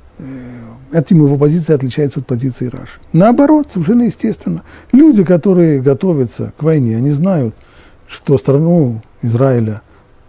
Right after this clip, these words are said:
она тогда не называлась страна Израиля, так, что эту землю обетованную им никто без боя не сдаст. Придется воевать. Для того, чтобы воевать, надо, как сказано здесь,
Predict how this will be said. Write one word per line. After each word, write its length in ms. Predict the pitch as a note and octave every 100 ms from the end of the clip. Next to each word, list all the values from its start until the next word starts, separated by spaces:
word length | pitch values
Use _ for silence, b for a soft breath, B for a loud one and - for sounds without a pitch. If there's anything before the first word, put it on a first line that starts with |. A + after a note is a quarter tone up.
| _ _ _
она 160 | - G#2+
тогда 240 | G#2+ G2
не 100 | G2
называлась 400 | G#2+ G#2 A2+ G#2
страна 300 | - - G#2
Израиля, 340 | G2 G#2 - - _ _ _ _
так, 180 | B2 C#3 - b b
что 120 | -
эту 120 | A#2
землю 320 | A2+ D3 D3+ C3
обетованную 960 | A2+ A2+ A#2+ C#3 A#2+ A2+ A2 G2 F#2 _ b b
им 200 | D#3 C#3
никто 260 | B2+ C#3+
без 180 | A#2+ A#2
боя 260 | G#2+ A#2 G2+
не 100 | F#2+
сдаст. 480 | G2 G#2+ F#3+ - _ - _ _ _ _ _ _ _ _ b b b
Придется 440 | - C#3+ D3 C3
воевать. 340 | A2+ A2+ C#3 G3+
Для 120 | C3
того, 180 | C3 E3+
чтобы 240 | G3 G#3
воевать, 420 | G#3 A3 C#4+ C4+
надо, 240 | A3 A3 G#3+
как 180 | G3
сказано 440 | - A3 G#3 G#3 F3
здесь, 360 | C#3+ C3+ D#3